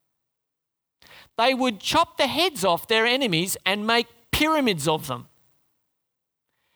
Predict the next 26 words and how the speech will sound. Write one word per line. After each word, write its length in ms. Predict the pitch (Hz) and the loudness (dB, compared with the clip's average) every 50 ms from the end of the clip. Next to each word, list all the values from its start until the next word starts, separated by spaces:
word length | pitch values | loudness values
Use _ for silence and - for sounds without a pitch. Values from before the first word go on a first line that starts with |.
| _ _ _ _ _ _ - | _ _ _ _ _ _ -4
The 100 | 254 262 | -4 -4
king 300 | - - 349 339 349 359 | -2 -2 -2 0 0 0
of 80 | 339 | 0
Assyria 480 | 349 - - 294 302 294 294 294 269 247 | 0 0 0 0 0 0 2 2 2 2
would 220 | 240 254 254 - | 0 -2 -4 -2
take 260 | - - 285 302 311 | -2 0 0 0 0
his 240 | - 330 311 262 269 - | 0 -2 -2 -2 -2 -2
enemy 560 | 226 240 247 247 240 240 233 220 190 - - _ _ _ - | -2 0 0 0 0 0 0 0 -2 -6 -14 _ _ _ -2
commander 880 | - 233 208 208 208 226 247 262 285 294 254 175 156 131 156 214 262 - - | 0 0 0 0 0 2 2 2 2 2 0 0 0 2 2 0 0 -2 -4
in 120 | - 208 196 | -4 -4 -4
a 60 | 190 | -2
battle, 580 | 156 - 202 202 254 - 175 147 143 156 196 - _ _ _ _ _ _ _ _ _ _ _ _ | -2 0 0 0 0 0 -2 -2 -4 -4 -8 -12 _ _ _ _ _ _ _ _ _ _ _ _
flay 360 | - - - - 262 294 302 294 | -16 -12 -6 0 2 2 4 4
him 180 | 269 285 269 | 2 2 0
alive, 720 | 269 247 233 233 214 202 185 156 143 147 190 208 - - - _ _ _ _ _ _ _ - | 0 2 2 2 2 2 2 2 2 2 0 -2 -4 -12 -16 _ _ _ _ _ _ _ -2
and 180 | 190 196 208 208 | -2 -2 2 2
then 180 | 226 226 226 | 2 2 2
burn 320 | 185 202 247 262 302 302 285 | 2 2 2 4 4 2 2
him, 160 | 285 285 285 | 0 0 -2
cut 260 | - - - 277 285 | -2 0 0 0 0
him 160 | 302 285 226 | 0 0 2
up, 180 | 202 202 - - | 2 2 0 0
and 120 | - 196 196 | -2 -4 -2
distribute 380 | 190 - - 247 233 233 233 | -2 -4 -2 -2 0 0 0
his 160 | 233 233 202 | 0 -2 -2
pieces 420 | - - - 214 - 202 190 - | -2 0 0 0 0 -2 -4 -6